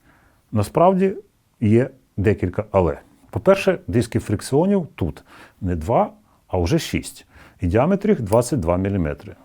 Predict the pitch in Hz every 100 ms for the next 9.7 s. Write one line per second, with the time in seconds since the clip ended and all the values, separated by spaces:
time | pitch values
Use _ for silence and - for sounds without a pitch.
0 | _ 95 123 135 135 110 107 123 135 -
1 | 104 92 98 90 80 71 - - 95 92
2 | 87 80 87 - 185 196 - 101 76 113
3 | - 127 120 104 85 71 73 - _ _
4 | - - - - _ - - 135 175 226
5 | 226 185 113 131 127 127 107 104 170 208
6 | 208 - _ _ 123 143 - 104 135 110
7 | 107 78 67 69 - _ _ _ _ _
8 | _ - 87 95 90 101 95 85 - 107
9 | 82 85 - 98 202 220 220